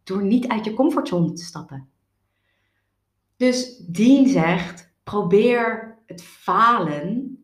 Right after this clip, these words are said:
te om-, te omhelzen. Want het is een voorwaarde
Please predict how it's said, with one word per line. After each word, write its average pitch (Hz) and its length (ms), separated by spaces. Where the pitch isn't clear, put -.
te - 120
om-, - 560
te 269 100
omhelzen. 240 720
Want 247 120
het 262 120
is 262 160
een 254 120
voorwaarde 214 880